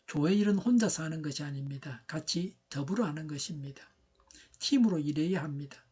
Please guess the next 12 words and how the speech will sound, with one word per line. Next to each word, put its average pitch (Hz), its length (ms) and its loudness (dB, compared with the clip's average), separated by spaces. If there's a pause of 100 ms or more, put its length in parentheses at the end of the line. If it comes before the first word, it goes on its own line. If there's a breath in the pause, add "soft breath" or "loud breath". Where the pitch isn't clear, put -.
(760 loud breath)
한 196 180 0
사람이 220 380 6
모든 185 500 4
일을 202 220 2
다 165 300 -8
하는 208 320 0
것은 202 340 0
좋은 170 360 -2
일이 190 180 0
아닙니다. 139 580 -8 (800 loud breath)
바울을 156 400 -2
사랑해서 139 680 -8